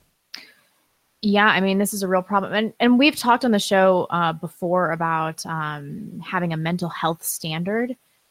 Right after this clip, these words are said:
And you were right about that. I was wrong about it. I was like, "Well, if somebody's schizophrenic or something, you, you clearly, you know, there, there clearly should be standards like that." But then it's, it's like, where's the line?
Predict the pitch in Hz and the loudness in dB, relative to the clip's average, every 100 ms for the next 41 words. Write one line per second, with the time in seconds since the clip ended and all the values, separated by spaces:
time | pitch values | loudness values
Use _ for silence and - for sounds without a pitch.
0 | _ _ _ 185 185 175 185 254 226 185 | _ _ _ -2 -2 0 0 2 2 0
1 | 160 160 165 180 220 269 196 160 160 147 | -4 -12 -12 -2 0 2 2 0 -2 -4
2 | 160 185 185 180 185 160 - 90 - 196 | -2 -2 -2 -2 -2 -4 -8 -8 -8 -8
3 | 185 214 202 190 240 233 170 165 - _ | -8 0 2 2 -2 -4 -4 -6 -14 _
4 | - - 185 - 160 - 165 160 156 156 | -12 -8 -8 -10 -14 -10 -8 -8 -10 -14
5 | 156 151 143 143 151 _ _ 175 156 170 | -14 -14 -16 -16 -18 _ _ -8 -8 -6
6 | 165 - 175 160 147 - 165 151 - 160 | -8 -8 -8 -6 -8 -8 -6 -8 -10 -10
7 | - 170 - 165 - 165 151 160 _ - | -8 -8 -4 -6 -6 -10 -12 -12 _ -10
8 | 165 156 147 156 151 160 - _ _ 233 | -6 -6 -6 -8 -6 -4 -4 _ _ 2
9 | 269 262 233 - 208 - 185 165 180 185 | 4 4 4 0 -2 2 0 2 2 6
10 | 180 175 165 - 170 160 151 165 110 - | 6 4 0 -6 -8 -10 -2 -2 -2 -6